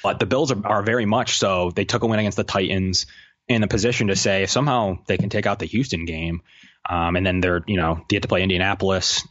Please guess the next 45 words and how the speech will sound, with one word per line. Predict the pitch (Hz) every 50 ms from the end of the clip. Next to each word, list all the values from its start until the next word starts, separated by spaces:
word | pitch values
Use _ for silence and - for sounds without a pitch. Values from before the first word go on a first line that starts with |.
| - -
and | - 92
then | 87 87 85 85 85 87 - -
a | -
couple | - - 98 95 95
of, | 87 85
you | 98 92
know, | 90 85
the | 82
Jets | - 101 90 90 - -
and | 92
the | 85
Dolphins, | 90 95 101 95 - 95 85 82 85 - - - - - - - _
they're | - 175
in | 240 233
position | 117 90 90 85 - - 95
to, | 92 90
to, | 82 - 104 92 90 87
to | 87 - - 90
be | 90 98 87 90
there | 85 92 85 87 87
right | 87 95 92 95
in | 92 98
the | 92 87
wild | 90 95 117 175 180
card | - 87 - -
race | 85 - - - -
again. | 92 85 82 82 85
So | - 104 95 90 90 90 - -
for | - - 110
the | 95
talent | - - - 123 135 175 190 -
level, | 180 190 190 190 190 190 156
let | - 120 101
me | 110 107
tell | - 113 98
you, | 98 95
Sean | - - 95 90 92
McDermott | 92 - - 87 90 90 90 87
is | - 90 87
very | 87 90 92 92 92 90 92
well | 87 87 87 87 82
respected | 87 85 - - 92 85 82 - - 87 82
here, | 85 90 85 87 87 85 85 - - - - - - - - _ -
um, | 92 87 87 87 85 85 82 85 82 82 - _
it, | - 110 98 95 - - -